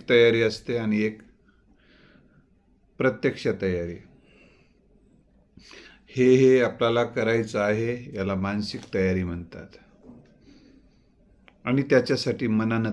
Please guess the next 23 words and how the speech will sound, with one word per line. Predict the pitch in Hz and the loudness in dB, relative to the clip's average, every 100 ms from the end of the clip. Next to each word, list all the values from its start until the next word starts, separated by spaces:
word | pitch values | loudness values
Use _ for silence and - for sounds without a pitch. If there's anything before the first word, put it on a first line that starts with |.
| 101 | -2
तयार | 113 117 113 | 0 2 2
होणं, | 95 92 90 92 - _ _ _ _ _ _ _ _ _ _ _ _ 127 | -2 -6 -8 -14 -20 _ _ _ _ _ _ _ _ _ _ _ _ -2
त्यासाठी | 117 113 - 101 113 | -2 -2 -4 -2 0
मन | 107 113 104 95 | 2 2 0 0
तयार | 107 113 117 | 2 4 2
करणं | - 95 92 90 92 - _ _ - | 0 -8 -8 -10 -12 -18 _ _ -8
आवश्यक | 98 101 - - - | -6 -6 -8 -14 -14
असतं. | - - - - _ - - - - - - - - 127 | -14 -16 -20 -20 _ -20 -20 -20 -20 -20 -20 -20 -6 2
आणि | 143 | 4
एकदा | 135 156 | 4 4
मन | 139 143 175 170 | 4 4 4 4
तयार | 135 120 107 | 6 6 2
झालं, | 104 92 92 87 92 - _ _ _ _ _ _ _ - _ _ _ _ _ _ _ _ _ _ _ _ - | -4 -6 -6 -8 -14 -20 _ _ _ _ _ _ _ -20 _ _ _ _ _ _ _ _ _ _ _ _ -4
ती | 113 | -2
गोष्ट | 113 117 139 | -2 -2 -6
सहजतेनं | 135 127 120 131 - 110 107 | -4 -4 -4 -4 -2 0 2
माणूस | 107 95 107 - | 0 -2 -4 -6
करू | - 110 | -4 -4
शकतो, | 104 95 - - 101 - _ _ _ _ _ _ _ _ _ _ _ _ _ _ _ _ - | -4 -10 -18 -20 -20 -20 _ _ _ _ _ _ _ _ _ _ _ _ _ _ _ _ -6
म्हणजे | 107 120 | -2 0
अंमलबजावणी | 113 110 107 104 95 101 117 | 2 2 2 0 0 -2 -4
करू | 135 117 104 | -2 -2 -2
शकतो. | - - - 90 - | -6 -14 -16 -18 -18